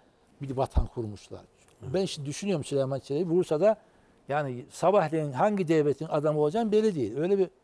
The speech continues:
Speaker 1: şey var yani. Kaos ortamda. Demek ki o arada tabii batini düşünceler, sapkın inançlar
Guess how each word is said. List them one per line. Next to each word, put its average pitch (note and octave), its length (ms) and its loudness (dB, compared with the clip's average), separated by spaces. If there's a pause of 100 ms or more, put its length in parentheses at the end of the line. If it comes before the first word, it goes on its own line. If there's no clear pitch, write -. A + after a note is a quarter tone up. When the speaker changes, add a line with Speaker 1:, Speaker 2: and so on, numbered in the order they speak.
(100)
Speaker 1:
şey A3 240 8
var A2 140 4
yani. F#2 260 -10 (540)
Kaos C#3 320 0
ortamda. B2+ 520 -4 (420)
Demek A#3 260 0
ki G#3 80 -6
o B3 140 4
arada F#3 380 6 (380)
tabii F#3 240 2
batini F#3+ 400 2
düşünceler, E3 540 0 (300)
sapkın E3+ 440 -6
inançlar D3+ 480 -2